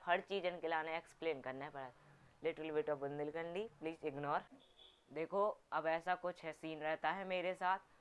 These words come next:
मैं तो आपसे कहूँगा कि आप भी technical गुरुजी में ज़्यादा मत बने, बाद में आपको ही दिक्कत हो सकती है। ये थी मेरी story,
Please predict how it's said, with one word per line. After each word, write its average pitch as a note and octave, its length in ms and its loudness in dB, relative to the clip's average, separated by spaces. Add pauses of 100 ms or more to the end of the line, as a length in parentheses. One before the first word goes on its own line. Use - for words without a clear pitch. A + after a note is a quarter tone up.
(280)
मैं D#3 180 -4
तो F3+ 100 0
आपसे E3+ 300 0
कहूँगा D#3+ 340 0
कि - 200 -8 (100)
आप D3 160 2
भी D#3+ 180 -4
technical D#3+ 460 -2
गुरुजी D3 380 -8
में C#3 180 -8
ज़्यादा C#3+ 300 -2
मत D#3 200 -6
बने, F3+ 280 -6 (300)
बाद D3 220 4
में D#3 120 -4
आपको D#3 340 -2
ही E3 60 0
दिक्कत D#3 380 -4
हो D3+ 100 -6
सकती F3+ 420 -6
है। G3 120 -4 (360)
ये D#3 140 -2
थी E3+ 140 -8
मेरी E3+ 380 -2
story, G#3+ 440 -2